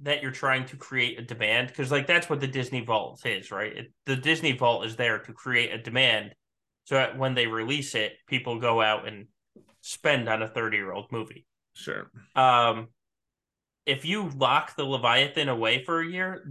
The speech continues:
Speaker 1: the new shiny toy comes out, and there's less demand for the Leviathan now, and you want the new shiny toy.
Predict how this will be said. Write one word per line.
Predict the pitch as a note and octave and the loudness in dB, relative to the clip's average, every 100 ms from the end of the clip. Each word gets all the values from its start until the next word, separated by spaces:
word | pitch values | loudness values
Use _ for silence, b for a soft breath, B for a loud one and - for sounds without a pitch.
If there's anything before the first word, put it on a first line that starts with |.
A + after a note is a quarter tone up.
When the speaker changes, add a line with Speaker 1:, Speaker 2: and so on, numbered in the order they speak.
| C3 | -2
Speaker 1:
the | C#3+ | 0
new | C#3+ E3 | 2 0
shiny | D#3+ E3 D3 D3 C3 | 0 2 2 2 -2
toy | - C3+ C3 | -2 -2 -2
comes | - A#2+ A2 | -4 -6 0
out, | B2+ C3 A2 - | 2 4 2 -4
and | A#2+ | -8
there's | A#2 A#2 | -6 -8
less | A2+ C3 C3 | -2 -2 -2
demand | - A#2 B2+ A2+ G2+ | -10 -4 0 0 -2
for | - A2 | -10 -12
the | A2 | -12
Leviathan | G#2+ A2+ A#2+ G#2+ - F#2+ | -10 -2 0 0 -4 -14
now, | G2 G#2 | -8 -8
and | A2 | -8
you | A#2+ | -4
want | A#2+ A#2+ | -2 -2
the | A2 | -4
new | A#2 | -8
shiny | A2+ C#3 C3 A2 G2 | -4 0 2 0 -8
toy. | E2+ F2+ | -14 -12